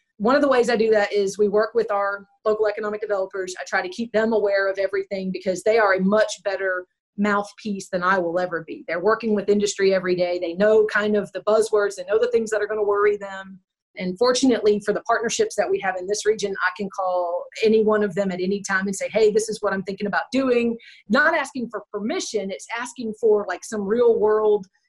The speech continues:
outside perception of what this looks like. And fortunately, just the way we're set up in Mississippi, we don't have a ton of different people that would come to the table at once. The way we're set up is you have one or two people and you can get all the information that you need. And I think that brings a lot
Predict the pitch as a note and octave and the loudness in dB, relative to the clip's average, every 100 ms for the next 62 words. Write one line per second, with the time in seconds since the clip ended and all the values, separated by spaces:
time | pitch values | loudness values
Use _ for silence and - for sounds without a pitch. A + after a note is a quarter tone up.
0 | _ _ - A#3 C4 - A3 G3+ G3 G#3+ | _ _ -2 0 0 0 0 0 -6 -8
1 | A3+ G#3 - F#3+ F3 G3+ - F#3 - F3+ | -6 -6 -4 -6 -2 -4 -4 -8 -8 -10
2 | - C#3 G2+ - F3+ F3 E3+ E3 _ _ | -10 -10 -10 -6 -6 -6 -10 -12 _ _
3 | - D#4+ G#4 C4 G#3 C#4+ A3+ A3 A#3+ G#3 | -2 0 2 -2 -2 0 2 2 2 0
4 | F#3+ - G#3 A#3 D#4+ C4 G3+ F#3+ G3 F#3+ | -2 -2 0 0 0 0 -2 -4 -8 -6
5 | F#3+ F#3+ E3+ G#3+ F#3+ C#4 D#4 G#3+ G3+ F#3+ | -6 -6 -4 -2 2 0 0 -4 -2 -4
6 | F#3 F#3 F#3+ - - C4+ C#4+ B3+ F3+ A3 | -8 -10 -12 -12 -4 0 2 0 0 -2
7 | A3 - C#4 - G#3 E3+ F3 F#3 G#3 F#3 | -4 -8 -6 -4 -4 -6 -10 -6 -4 -4
8 | F3+ G3 F3+ D#3 - D#3+ C3 - E3+ A3 | -6 -4 -4 -8 -12 -12 -10 -4 0 2
9 | B3 A3+ A3 A3+ F#3+ C4 - F3+ D3 C4 | 4 4 4 2 2 2 0 -4 -4 -4
10 | G#3+ G3 F#3+ G3+ F#3+ A#3+ C4 E3 E3 - | -4 -6 -8 -10 -10 -8 -6 -6 -8 -16
11 | - _ - F#3+ F#3+ F#3 F3+ F#3 A3+ A#3 | -20 _ -6 -2 -2 -2 -4 -2 2 4
12 | F3+ F#3+ F#3+ F3+ F#3+ F3+ - F3 D#3+ E3 | 4 4 0 -2 -4 -6 -6 -10 -10 -4
13 | F3+ G#3+ E3+ E3+ F3+ F3+ G#3 A3+ A3+ A#3+ | 0 0 -2 -4 0 2 2 0 -2 -2
14 | A3+ F3+ E3+ G3+ | -2 -4 -2 -2